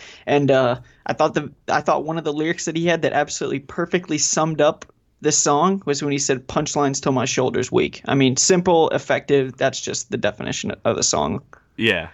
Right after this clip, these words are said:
Speaker 2: a hundred percent, a hundred percent. That's facts. Um, that's facts. The way he, the way, uh, the way all these punchlines he's given, man, throughout that,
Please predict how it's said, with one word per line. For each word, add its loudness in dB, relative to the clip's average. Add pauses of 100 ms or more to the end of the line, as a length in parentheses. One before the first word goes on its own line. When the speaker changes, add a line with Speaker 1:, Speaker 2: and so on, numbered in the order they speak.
(160)
Speaker 2:
a -4
hundred 4
percent, -2
a -2
hundred -2
percent. -6
That's -10
facts. -4
Um, -8 (340)
that's -8
facts. -6
The -8
way -4
he, -8 (420)
the -8
way, -2
uh, -4 (220)
the -12
way 0 (120)
all 4
these -2
punchlines -6
he's -8
given, -8
man, -8
throughout -8
that, -6